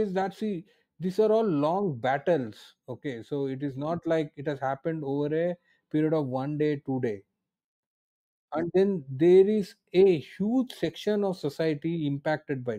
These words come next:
that. See, we are talking of eighty percent of India impacted by reservations. Okay. So why that has happened? Because there is no,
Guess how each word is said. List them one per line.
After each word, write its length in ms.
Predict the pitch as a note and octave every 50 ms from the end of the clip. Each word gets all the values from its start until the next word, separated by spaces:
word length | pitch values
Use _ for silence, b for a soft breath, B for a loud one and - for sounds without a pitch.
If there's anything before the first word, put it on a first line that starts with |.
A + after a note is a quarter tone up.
| G#2
that. 140 | - G2+ G2+ _ _ _ _ _ _ _ _ _ _ _ _ _ _ _ _ _ _ _ _ _
See, 100 | - F3+
we 160 | E3 E3+ F#3
are 100 | F#3 E3+ - -
talking 320 | E3 E3 - G#3+ G#3+ G3+
of 180 | G3+ F#3 D#3+ E3
eighty 280 | F3+ F#3+ F3+ G#3+ G#3+
percent 480 | G#3 - G3 F#3 F3+ - F#3+ F#3 F3 F3
of 120 | D#3+ -
India 380 | D3 C#3 C#3 C#3 C3+ A#2+ G#2 G2+ _ -
impacted 520 | C3+ C3 B2+ C3+ D3 C#3+ - - D3 C3+ C3
by 120 | C3 B2
reservations. 560 | A#2 G#2+ A#2 B2 A#2+ A#2 G#2+ - - G#2+ - _ _ _ _ _ _ _ _ _ _ _ _ _ _ _ _ _ _ _ _ _ _ _ _ _ _ _ -
Okay. 360 | B2 G#2+ - C#3+ A#2+ G#2 G2+ - _ _ _ _ _ _ _ _ _ _ _ _ _ _ -
So 120 | G3+ F#3
why 400 | C#3+ C3+ C#3 D#3 F#3 A3 B3 B3+
that 180 | A3 A3 G#3+ G#3
has 100 | A3 G3+
happened? 300 | G#3+ G#3 G#3 B3 A#3 A3+
Because 380 | A3+ G#3+ B3 A#3+ A3+ G#3 - _ _ -
there 140 | G#3+ A3
is 140 | A3+ G3+ F#3
no, 440 | F#3+ G3+ A3 A#3 A#3+ A#3 G#3+ F#3 -